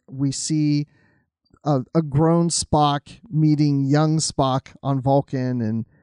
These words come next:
and w-, we establish so much backstory about Spock's life as, as a youth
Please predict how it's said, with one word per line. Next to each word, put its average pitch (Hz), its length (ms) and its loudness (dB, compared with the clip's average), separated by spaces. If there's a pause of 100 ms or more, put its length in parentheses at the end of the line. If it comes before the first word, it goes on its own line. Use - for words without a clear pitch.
(680)
and 127 400 0
w-, 151 340 -2
we 151 80 4
establish 160 440 0
so 165 100 0
much 143 240 -2
backstory 135 800 0
about 120 360 -2
Spock's - 600 -4
life 127 500 -2
as, 123 360 -6 (160)
as 123 200 -4
a 123 60 -2
youth 131 480 -2